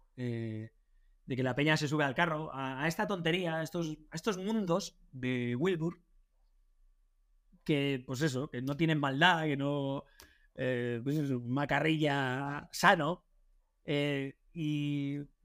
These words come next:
pues muy, muy, o sea, con muchas trazas de deporte. Claro, es que, o sea, se ha ido forjando sin provocar, o sea, ha sido un, un, una evolución de, de personaje de vida.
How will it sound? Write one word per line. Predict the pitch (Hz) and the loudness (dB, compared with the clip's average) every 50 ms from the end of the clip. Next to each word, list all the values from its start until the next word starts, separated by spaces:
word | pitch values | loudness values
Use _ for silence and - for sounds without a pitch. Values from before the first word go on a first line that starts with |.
| _ | _
pues | - 131 120 | -8 -6 -4
muy, | 123 127 135 139 143 147 147 143 139 | -2 0 2 2 2 2 2 0 0
muy, | 139 135 135 147 147 151 156 151 - - 185 | -2 -4 -2 0 0 0 0 0 -4 -8 -14
o | - | -8
sea, | - 135 131 131 127 175 180 - _ _ _ _ _ _ _ _ | -6 -4 -4 -4 -6 -8 -12 -18 _ _ _ _ _ _ _ _
con | - 135 131 | -8 -4 -4
muchas | 135 139 - - 156 143 - | -2 0 0 2 0 0 2
trazas | - 147 151 - 156 151 135 | 0 0 0 0 0 0 0
de | 139 135 | 0 0
deporte. | 131 123 117 - 131 139 - - 117 101 - _ _ _ _ _ _ _ _ _ _ _ _ | 0 -2 -2 -2 -4 -4 -6 -8 -12 -14 -14 _ _ _ _ _ _ _ _ _ _ _ _
Claro, | - 165 170 165 | -2 0 0 2
es | 123 - | 0 0
que, | - 160 151 143 | 2 2 2 2
o | |
sea, | 123 139 143 131 | 2 0 0 -2
se | 123 147 | -2 -2
ha | 151 | -2
ido | 165 180 175 | -2 -2 -2
forjando | - 180 165 - 170 175 185 180 | -2 -2 -2 -2 -2 -2 -2 -2
sin | - 185 165 165 | -2 -2 -2 -2
provocar, | - 143 131 123 120 156 160 156 | -2 -2 -2 0 2 2 2 2
o | - - - _ - - _ _ - | 0 -4 -10 _ -20 -20 _ _ -6
sea, | - 143 | -4 -2
ha | 139 | 0
sido | - 160 160 165 165 | 2 2 2 2 2
un, | 165 165 170 165 170 175 185 185 170 170 165 - - | 0 -2 -2 -4 -4 -6 -6 -6 -6 -8 -8 -8 -10
un, | 180 175 165 165 165 160 | -8 -6 -4 -4 -2 -2
una | 160 170 160 165 | -2 0 0 2
evolución | 170 170 170 156 131 117 143 156 170 170 | 2 2 2 2 0 2 2 2 2 2
de, | 151 143 135 135 131 127 127 127 127 | 2 0 0 0 0 0 -2 -2 -2
de | 123 127 127 | -2 -4 -4
personaje | 127 131 123 - 147 139 147 151 - 170 170 165 151 - - - | -4 -4 -4 -2 -2 -2 -2 -2 -2 -2 -2 -2 -4 -6 -10 -10
de | - 127 120 | -6 -2 0
vida. | 135 151 147 131 139 | 2 2 0 0 -4